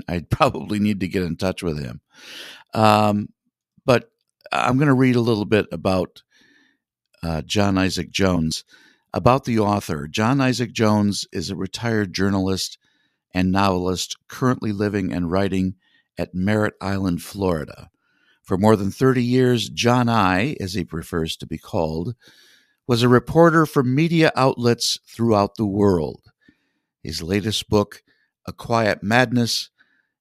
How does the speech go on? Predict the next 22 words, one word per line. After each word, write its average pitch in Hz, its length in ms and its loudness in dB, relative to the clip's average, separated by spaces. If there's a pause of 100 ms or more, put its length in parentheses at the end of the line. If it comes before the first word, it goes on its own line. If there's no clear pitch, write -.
is 90 120 -10
a 92 80 -2
work 107 280 -2
of 92 100 -12
historical 92 580 -4
fiction 110 560 -4 (480)
about 87 260 -6
the 87 80 -10
life 95 460 -2
of - 180 -14
Edgar 85 380 -6
Allan 76 340 -8
Poe, - 540 -10 (600)
author 87 640 -4
of 76 480 -12 (320)
the 76 300 -8
short - 420 -8
story 85 380 -6
classics - 560 -6
The - 100 -12
Telltale 78 540 -6
Heart 80 360 -6